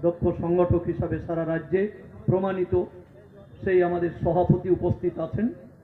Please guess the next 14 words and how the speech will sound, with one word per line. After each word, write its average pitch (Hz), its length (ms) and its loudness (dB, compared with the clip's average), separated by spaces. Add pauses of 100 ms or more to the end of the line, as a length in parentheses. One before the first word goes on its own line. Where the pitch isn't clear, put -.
(200)
উপস্থিত 208 460 2 (100)
আছেন 190 160 0 (140)
সম্মানীয় 180 500 2
পশ্চিমবঙ্গ 175 460 0 (160)
সরকারের 160 440 -6
মাননীয় 160 340 -6 (300)
মন্ত্রী 190 340 2 (640)
চন্দ্রনাথ 175 400 0 (100)
সিনহা, 190 240 0 (540)
উপস্থিত 214 460 4 (120)
আছেন, 208 180 0 (120)
বিরুদ্ধে - 320 2 (100)
যুক্ত - 200 2 (160)
আছেন, 196 220 0